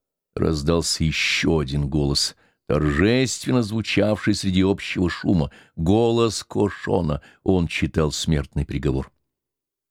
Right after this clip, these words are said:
Силы Жанны истощились окончательно. Некоторое время она еще продолжала стоять, ошеломленная, потом медленно опустилась на колени, нагнула голову и сказала:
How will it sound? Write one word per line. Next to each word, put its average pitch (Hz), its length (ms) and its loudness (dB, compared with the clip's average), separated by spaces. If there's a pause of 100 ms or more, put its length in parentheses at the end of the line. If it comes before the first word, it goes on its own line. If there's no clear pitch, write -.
(160)
Силы 82 380 2
Жанны 78 380 0
истощились - 640 -4
окончательно. 73 720 -6 (1200)
Некоторое 104 520 2
время 101 280 4
она 101 100 2
еще 101 320 0
продолжала 95 560 2
стоять, 90 560 0
ошеломленная, 92 960 2 (320)
потом 85 280 0
медленно 80 560 2
опустилась 73 760 -2
на 71 120 0
колени, 76 460 2 (260)
нагнула 85 540 2
голову 67 500 -2 (380)
и - 80 -2
сказала: 69 540 -2